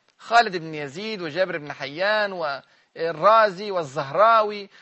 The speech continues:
والإصطخري وهذه الأسماء الضخمة، كيف لأمة مثل هذه الأمة يصبح مصيرها الآن أنها لا تعتمد فقط إلا على النقل من الآخرين؟ ليس فيها جانب الإبداع، ليس فيها جانب الاختراع،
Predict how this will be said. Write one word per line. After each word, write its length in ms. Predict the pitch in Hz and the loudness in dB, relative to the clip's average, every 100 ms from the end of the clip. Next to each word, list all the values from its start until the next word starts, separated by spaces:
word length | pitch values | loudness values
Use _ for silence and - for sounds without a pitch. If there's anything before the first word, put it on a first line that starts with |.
| _ - | _ 0
والإصطخري 1000 | 190 - 151 175 - - 262 - 233 220 | 2 2 0 -8 0 4 4 2 -4 0
وهذه 360 | 214 285 294 | 2 2 0
الأسماء 400 | 240 196 233 277 | -4 -8 -4 -2
الضخمة، 460 | 196 247 220 160 131 _ _ - | 0 -2 -2 -8 -14 _ _ 0
كيف 300 | 302 285 240 | 0 0 -4
لأمة 500 | 214 254 254 196 143 _ _ _ | -4 -4 -6 -8 -10 _ _ _
مثل 240 | 165 156 196 | -16 -2 0
هذه 240 | 226 185 | 0 -2
الأمة 480 | 165 185 180 202 190 - | -4 -4 -4 -8 -8 -8
يصبح 340 | 202 190 180 | -6 -6 -10
مصيرها 380 | 170 151 202 175 | -12 -12 -8 -6
الآن 280 | 151 185 185 | -4 -6 -6
أنها 360 | 151 180 185 - | -8 -10 -10 -12
لا 280 | 151 175 185 | -8 -6 -6
تعتمد 480 | 160 143 190 185 165 | -8 -10 -8 -10 -12
فقط 400 | - 208 - 202 - | -12 -14 -10 -12 -10
إلا 260 | 196 190 160 | -8 -2 -2
على 140 | 151 | -2
النقل 320 | 160 185 156 | -6 -8 -10
من 100 | 139 | -12
الآخرين؟ 500 | 120 127 - 139 120 _ _ _ _ _ - | -12 -12 -10 -12 -14 _ _ _ _ _ -8
ليس 220 | 190 175 | -6 -6
فيها 220 | 160 170 | -6 -6
جانب 260 | 143 151 135 | -4 -8 -10
الإبداع، 520 | 113 120 139 143 107 135 | -14 -8 -2 -2 -4 -10
ليس 240 | 143 - | -14 -12
فيها 140 | 139 | -14
جانب 220 | 135 135 123 | -10 -12 -12
الاختراع، 580 | - - 131 143 127 | -20 -16 -2 0 0